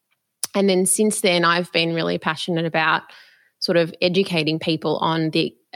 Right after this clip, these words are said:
the accessibility, but also the risks of getting into the market, whether that's buying your own home or an investment.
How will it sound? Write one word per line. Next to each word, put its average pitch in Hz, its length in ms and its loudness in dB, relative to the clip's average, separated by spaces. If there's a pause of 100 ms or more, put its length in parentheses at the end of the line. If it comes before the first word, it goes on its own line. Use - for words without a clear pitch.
(140)
the 170 420 -4
accessibility, 190 760 2
but 196 120 2
also 285 280 2
the 175 120 4
risks - 440 -4
of 156 160 0
getting 156 300 2
into 156 220 0
the 151 100 -2
market, - 360 -2
whether 165 240 2
that's 151 220 -2
buying 156 300 0
your 151 200 0
own 160 100 -2
home 156 340 -4
or - 80 -6
an - 100 -6
investment. - 600 -6